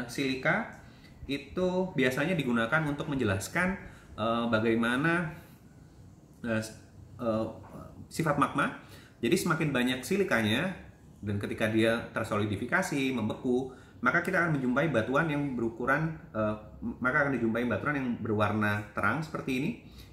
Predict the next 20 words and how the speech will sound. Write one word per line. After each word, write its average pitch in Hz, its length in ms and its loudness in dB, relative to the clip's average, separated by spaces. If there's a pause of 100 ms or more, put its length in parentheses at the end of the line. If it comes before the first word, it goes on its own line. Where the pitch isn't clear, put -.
Ini 151 160 2
menunjukkan 143 400 2
batuan 113 320 2
ini 160 320 0
kaya 123 240 0
akan 113 160 0
silika. 92 560 -2 (320)
Dan 104 160 -2
silika 151 240 2
itu 160 160 2
tidak 113 320 2
harus 151 160 0
muncul 156 240 0
dari, 127 320 2 (320)
eh, 113 200 8 (120)
kuarsa 139 240 4
seperti 160 320 -2
ini, 160 320 -2
tetapi 120 320 -2
bisa 117 320 -2